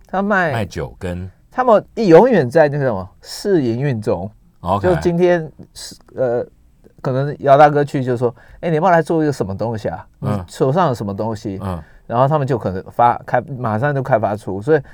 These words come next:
Speaker 1: 他还对，对自己的味觉还蛮有自信的。
Speaker 2: 嗯。
Speaker 1: 然后
Speaker 2: 他是个小，小食-，呃，食堂。
Speaker 1: 他是，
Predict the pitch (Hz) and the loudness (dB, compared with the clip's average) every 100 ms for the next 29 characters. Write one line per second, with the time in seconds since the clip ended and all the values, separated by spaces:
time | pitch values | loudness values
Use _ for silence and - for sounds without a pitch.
0 | - - 180 220 190 170 175 143 151 113 | -12 -4 -2 0 -2 2 0 0 -2 -2
1 | 107 - 156 117 107 90 98 98 101 85 | -4 0 0 0 -2 -4 -4 -4 -6 -8
2 | 98 85 98 80 - 107 104 78 71 _ | -10 -12 -12 -12 -8 -4 -2 -4 -10 _
3 | _ _ - - 143 185 165 - _ _ | _ _ -10 -4 0 0 -4 -14 _ _
4 | _ - _ - 165 165 143 - 76 - | _ -20 _ -4 -2 -2 -2 -2 -4 -6
5 | - - 85 73 - - 82 104 - - | -18 -6 -4 -4 -8 -12 -10 -12 -12 -12
6 | 80 76 - 104 87 69 71 196 233 196 | -12 -10 -8 -6 -4 -4 -2 -2 -2 -4